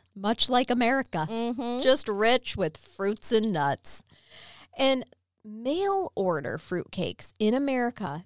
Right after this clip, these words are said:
Speaker 1: began in nineteen thirteen. Some well-known American bakers of fruitcake include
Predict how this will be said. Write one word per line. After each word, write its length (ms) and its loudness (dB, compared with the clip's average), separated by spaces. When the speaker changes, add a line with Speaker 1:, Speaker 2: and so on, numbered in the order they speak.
Speaker 1:
began 720 -2
in 200 0
nineteen 560 -4
thirteen. 680 -8
Some 580 -2
well-known 600 0
American 480 -2
bakers 480 -4
of 140 0
fruitcake 640 -6
include 840 -2